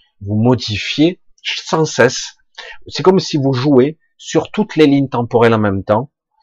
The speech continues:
et vous êtes capable de synthétiser pour en créer la meilleure version de votre vie. Ça, c'est quelque chose de passionnant. C'est le seul sujet, je trouvais, dans ce film. Le reste, euh,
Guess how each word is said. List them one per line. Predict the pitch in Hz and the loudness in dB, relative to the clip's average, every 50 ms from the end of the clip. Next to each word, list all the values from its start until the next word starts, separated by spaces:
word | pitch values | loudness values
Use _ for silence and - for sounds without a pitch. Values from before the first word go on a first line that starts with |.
| _ _ _ _ _ _ | _ _ _ _ _ _
et | - 123 | -2 -2
vous | 120 120 120 | 0 0 -2
êtes | 131 131 - - | -2 -2 -4 -4
capable | - 131 110 - - 139 147 143 123 | -2 0 0 2 2 2 2 2 -2
de | 104 104 | -6 -6
synthétiser | - - - - 190 185 175 180 165 - - 139 120 135 135 | -8 -4 0 2 2 4 4 2 0 2 0 0 0 0 -2
pour | - - | 0 -2
en | 107 107 107 | -2 -2 -2
créer | - - - 113 117 - - | -4 -4 -2 -2 -2 -4 -4
la | 107 104 101 95 95 95 95 - _ _ _ _ | -6 -6 -4 -4 -4 -6 -8 -12 _ _ _ _
meilleure | 101 110 123 147 165 170 156 139 139 127 117 107 | -2 0 2 4 4 4 4 4 4 4 4 2
version | 107 123 113 - - - - - 127 110 98 92 92 - _ _ _ _ _ _ _ | 0 0 0 -2 -6 -8 0 2 2 2 2 -2 -8 -16 _ _ _ _ _ _ _
de | 95 92 104 | -4 -4 -2
votre | 95 90 101 98 - - 107 | 0 0 -2 -4 -4 -6 -8
vie. | 90 95 90 - _ _ _ _ _ _ _ - - - _ | -8 -8 -10 -12 _ _ _ _ _ _ _ -20 -20 -20 _
Ça, | - - - 175 143 117 - _ _ | -12 0 2 2 2 2 -4 _ _
c'est | - - - 104 | -10 -8 -6 -2
quelque | - 101 95 - 98 | -2 -2 -2 -2 -4
chose | 92 - - 98 90 | -6 -2 -4 -4 -2
de | 95 98 | -4 -4
passionnant. | - 101 92 - - 92 92 104 120 139 - - - - - - | -4 -4 -4 -4 -8 -8 -6 -6 -6 -8 -10 -16 -20 -20 -20 -4
C'est | - - 165 | 0 2 2
le | 156 | 2
seul | 151 - - 220 208 175 | 2 2 2 2 2 2
sujet, | - - - 180 160 147 160 185 185 | -2 -4 -2 0 2 4 4 2 2
je | 139 120 | 0 -4
trouvais, | - - 143 156 156 | -2 2 2 2 4
dans | 131 117 113 110 | 4 2 2 2
ce | - - 98 | 0 -4 -4
film. | - - 147 139 107 | 0 0 0 2 2
Le | 95 92 | 2 2
reste, | 87 95 101 104 - - - | 4 2 2 0 0 -6 -12
euh, | - - - - | -14 -14 -16 -18